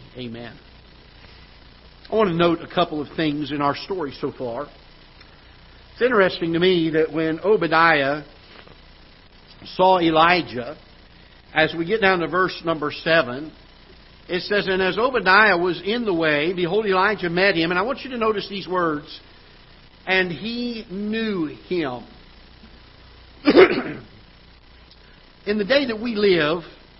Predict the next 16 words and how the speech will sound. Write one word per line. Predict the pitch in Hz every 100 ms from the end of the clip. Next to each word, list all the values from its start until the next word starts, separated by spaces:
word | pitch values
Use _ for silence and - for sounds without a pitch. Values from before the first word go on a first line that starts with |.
| - - - -
I, | - 170 208
I |
believe | 202 214 277 269 160
that | 190 185
there | 208 202
are | 190 180 170 175
a | 175
lot | 175 190 214 226 220
of | 190
Christians | - - 269 - - 143 131 196 -
who | 214
are | 190 -
Christians | - 262 - 180 160 190 - - - - - - - - -
in | 180 190
name | 196 240 233
only. | 240 208 123